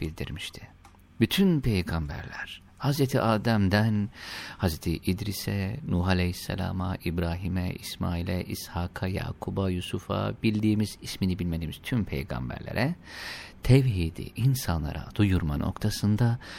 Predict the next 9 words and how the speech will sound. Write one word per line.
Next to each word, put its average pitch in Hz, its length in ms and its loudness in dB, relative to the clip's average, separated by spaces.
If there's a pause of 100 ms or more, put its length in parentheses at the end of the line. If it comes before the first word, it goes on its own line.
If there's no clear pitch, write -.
(160)
sıkıntı - 560 -2
çekmiş - 520 -8 (120)
olduklarını 90 680 -4 (280)
bize 87 340 -4 (160)
gösteriyor 110 520 -2
ve 110 160 2 (320)
hemen 127 300 6
hepsi 135 500 -2
de 117 240 -2